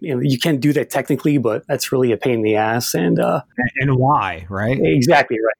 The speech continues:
Speaker 1: But, uh, I, I do think eventually it can be more of a global site. And probably, you know, uh,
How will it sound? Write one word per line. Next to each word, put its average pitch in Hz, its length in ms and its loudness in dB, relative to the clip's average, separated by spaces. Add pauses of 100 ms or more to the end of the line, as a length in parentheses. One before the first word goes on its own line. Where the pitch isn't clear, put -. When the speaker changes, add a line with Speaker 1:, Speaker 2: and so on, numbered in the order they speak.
(140)
Speaker 1:
But, 143 300 0
uh, 127 240 2
I, 147 240 2
I 165 60 2
do 156 100 4
think 170 160 2
eventually 139 560 4
it 143 100 0
can 143 140 0
be 123 80 2
more 120 160 2
of 110 80 0
a 113 60 -2
global 110 300 2
site. 117 340 0
And 127 100 -4
probably, 117 220 0
you 110 80 2
know, 104 160 -2 (200)
uh, - 280 -4